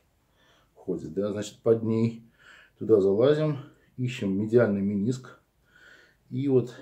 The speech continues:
на человека направляем, направляем, надавливаем. Вот дошли до, до предела. Вот последнее. И туда вставляем пальцами на себя, ногой туда. С этой стороны теперь большим пальцем, да?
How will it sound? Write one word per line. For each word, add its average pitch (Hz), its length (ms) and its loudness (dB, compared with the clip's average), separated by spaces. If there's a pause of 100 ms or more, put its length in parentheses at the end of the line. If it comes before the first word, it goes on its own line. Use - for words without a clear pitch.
(240)
на 104 160 -6
человека 104 420 0
направляем, 107 720 -4
направляем, 113 760 -2 (340)
надавливаем. 120 600 2
Вот 107 140 2
дошли 113 220 2
до, 123 140 0 (160)
до 113 160 -4
предела. 123 500 4 (840)
Вот - 140 -20
последнее. 104 400 -4
И 147 240 -6 (2000)
туда 101 320 -4 (120)
вставляем 87 520 -12 (320)
пальцами 92 340 -4
на 87 80 -10
себя, 156 400 -4 (600)
ногой 92 300 -4
туда. 85 340 -4 (960)
С - 140 -4
этой 156 140 6
стороны 101 260 -2
теперь 98 300 -4
большим 104 320 -4
пальцем, 92 360 -4
да? 131 220 -4